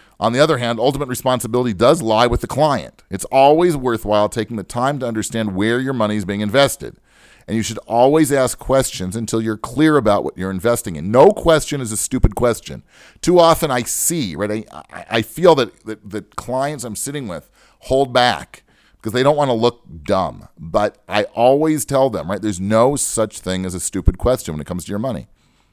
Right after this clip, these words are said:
And if it is, you, if it is a dumb question, you know what? It's me and you. It's the advisor and you. Nobody else is listening. The question's not gonna get out, right? There's total confidentiality, so you should be free to speak about anything that you want.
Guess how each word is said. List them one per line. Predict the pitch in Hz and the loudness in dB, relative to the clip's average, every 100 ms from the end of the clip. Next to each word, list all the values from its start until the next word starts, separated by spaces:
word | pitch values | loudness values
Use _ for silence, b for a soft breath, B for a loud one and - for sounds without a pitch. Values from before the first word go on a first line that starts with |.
| _ | _
And | - 180 | 0 0
if | 156 | 2
it | 175 | 4
is, | 190 196 160 | 4 2 -2
you, | 175 | -6
if | 151 160 156 | -4 -2 0
it | 175 | 2
is | 180 | 0
a | |
dumb | 180 180 | 0 0
question, | 175 175 180 | 2 2 4
you | |
know | |
what? | 196 | 0
It's | 131 117 | 0 -6
me | 131 160 | -4 -2
and | 165 | 0
you. | 143 135 87 | 2 0 0
It's | 85 | -6
the | 113 | -4
advisor | 101 110 131 139 135 | 0 2 2 0 -4
and | 117 | -2
you. | 120 82 - b b | -2 -4 -8 b b
Nobody | 90 120 160 185 | 0 4 6 6
else | 156 | 4
is | 139 | 0
listening. | 117 120 110 110 104 b b | -2 -2 0 -2 -2 b b
The | - | -6
question's | - 131 156 | 0 0 0
not | 160 | -6
gonna | 160 170 | -6 -4
get | 175 151 | 0 2
out, | 110 107 | 4 2
right? | 110 | 2
There's | 110 104 | -2 -2
total | - 151 175 | 0 2 0
confidentiality, | 147 139 123 120 101 110 117 123 104 | -2 -4 -4 -8 -6 -4 -2 -2 -4
so | 90 | -6
you | 101 | -8
should | 117 | -6
be | 123 | -8
free | - 170 | -6 -4
to | 170 | -4
speak | 165 | -4
about | 147 131 | -4 -6
anything | 147 147 156 120 | -6 -6 -6 -6
that | 113 | -4
you | 104 | -4
want. | 92 107 90 - _ | 0 0 0 -6 _